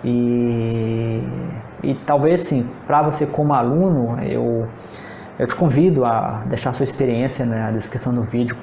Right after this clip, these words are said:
como que você usou o site, se você gostou, se você não gostou. É, eu acho um site muito poderoso, eu acho uma ideia muito legal, eu gosto muito do site.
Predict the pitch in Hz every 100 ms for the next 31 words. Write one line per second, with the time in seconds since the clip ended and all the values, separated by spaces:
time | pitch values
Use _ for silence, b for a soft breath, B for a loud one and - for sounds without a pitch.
0 | - - 156 156 135 131 127 120 120 120
1 | 120 127 - 120 120 120 117 - 123 120
2 | 123 113 110 - - 139 151 B B B
3 | B B - - - 165 180 190 - 170
4 | - 143 143 151 180 175 156 143 120 139
5 | 156 151 147 151 139 131 139 135 160 156
6 | 123 127 135 139 127 143 143 143 170 175
7 | 131 - 120 135 151